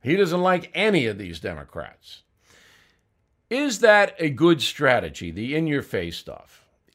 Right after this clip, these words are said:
At this point, Donald Trump needs to rally his base, and the insults tend to do that. So I understand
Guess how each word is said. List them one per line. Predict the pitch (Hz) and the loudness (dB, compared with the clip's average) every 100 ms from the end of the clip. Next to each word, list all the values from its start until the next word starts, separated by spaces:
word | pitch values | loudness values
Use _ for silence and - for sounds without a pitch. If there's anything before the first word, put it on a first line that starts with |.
| _ | _
At | 175 170 139 | -6 -6 -4
this | 233 254 - _ - | -4 -2 -4 _ -20
point, | - - 240 160 76 60 - - _ _ _ _ _ - | -12 4 6 6 2 -12 -20 -20 _ _ _ _ _ 0
Donald | 147 170 190 | 4 6 4
Trump | - 170 147 | 2 2 0
needs | 151 143 | -2 -4
to | - | -4
rally | 135 113 139 151 151 151 147 | -4 2 4 4 2 -2 -6
his | 135 139 110 | -6 -6 -6
base, | 101 92 - - - - - _ _ _ _ - | -6 -8 -8 -16 -16 -18 -20 _ _ _ _ -2
and | 139 143 143 143 131 - | 2 4 4 0 -4 -8
the | 127 139 | -6 -2
insults | 196 233 - 190 180 175 - - _ _ _ _ | 0 0 4 6 6 2 -8 -10 _ _ _ _
tend | - 175 160 160 | -6 -2 -2 -4
to | - 139 | -8 -10
do | 107 117 | -8 -8
that. | 80 - - - _ _ _ _ _ | -10 -16 -20 -20 _ _ _ _ _
So | - 139 | -2 2
I | 147 | 4
understand | 165 170 - - 220 196 165 160 165 | 2 0 -2 0 4 6 6 4 -2